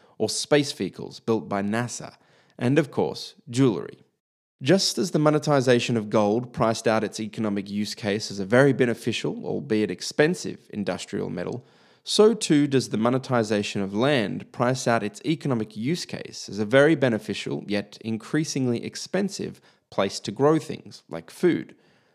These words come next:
which is a reasonably important thing for human beings and other animals to have available, right? In much, if not all, of Berry's writings on farming and agriculture, especially his lamentations regarding the behemothing rise of industrial agriculture in America,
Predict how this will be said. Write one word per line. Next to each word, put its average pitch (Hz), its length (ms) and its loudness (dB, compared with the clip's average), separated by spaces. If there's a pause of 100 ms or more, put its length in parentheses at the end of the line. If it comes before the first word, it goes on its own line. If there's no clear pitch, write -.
(120)
which 139 160 -2
is 156 80 0
a 170 60 2
reasonably 180 640 0
important 135 540 -2
thing 131 320 -2
for - 120 -10
human 113 340 0
beings 107 400 0
and 104 140 -2
other 107 220 -4
animals 104 500 -6
to - 140 -16
have 104 540 -4
available, 104 640 -4 (300)
right? 123 360 -10 (800)
In 165 160 6
much, - 540 2
if 156 240 -2
not 151 240 4
all, 113 420 8
of 104 160 -2
Berry's 110 380 4
writings 98 400 -2
on 98 160 -2
farming 107 500 0
and 104 100 0
agriculture, 101 640 -6 (180)
especially - 600 2
his 95 280 -6
lamentations 107 920 0
regarding 104 520 0
the 98 80 -6
behemothing 107 720 0
rise 98 440 -2
of 95 100 -8
industrial 104 720 -2
agriculture 101 680 -6
in 101 100 -8
America, 107 600 0